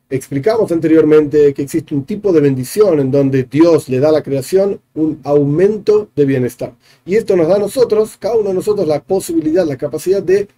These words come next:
bendecir a otra persona, proyectar desde Dios hacia la otra persona un aumen-, un aumento de bienestar. Pero hay otro tipo de bendiciones. La Torah dice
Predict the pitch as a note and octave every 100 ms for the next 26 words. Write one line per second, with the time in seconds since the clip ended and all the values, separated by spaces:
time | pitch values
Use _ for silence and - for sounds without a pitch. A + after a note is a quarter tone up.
0 | _ B2+ D#3 G3+ G3+ F3 D3+ - A#3 B3
1 | F3+ C#3 C#3 D3 C3+ A#2 A#2+ A#2 F3 -
2 | _ _ G3 G#3 A3 - F#3 D#3 - -
3 | G#3+ G#3 D3+ A#2 - _ _ _ - D#3+
4 | E3 C3 C3+ A3 D#3 - F3 F#3+ - -
5 | C#4 G#3+ A3+ A3+ C#4 B3 - _ G3+ A3+
6 | A3 G3 E3+ D3+ D#3+ _ F3+ F3 D3+ E3
7 | G#3+ G#3+ A3+ A#3 _ D#3+ D3 C#3 A#2+ -
8 | A#2+ _ - G#3+ A3+ E4 D#4+ A#3 F#3+ D3+
9 | C#3+ C3 A#2+ A#2+ B2 - _ - _ _
10 | _ - _ C3+ C3+ C#4 A3+ A#3 G3 -
11 | C3 D3